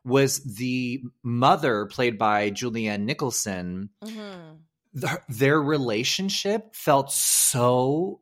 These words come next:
Speaker 1: disconnected.
Speaker 2: Mm.
Speaker 1: And I feel like the mo-, like, she was miscast as the mother because she didn't have that sort of motherly connection.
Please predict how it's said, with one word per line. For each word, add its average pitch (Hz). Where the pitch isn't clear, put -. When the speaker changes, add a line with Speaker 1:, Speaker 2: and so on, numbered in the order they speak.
Speaker 1:
disconnected. 117
Speaker 2:
Mm. 185
Speaker 1:
And 139
I 143
feel 180
like 139
the 127
mo-, 120
like, 139
she -
was 143
miscast 123
as 117
the 113
mother 104
because 131
she -
didn't 151
have 135
that 135
sort 151
of 123
motherly 123
connection. 120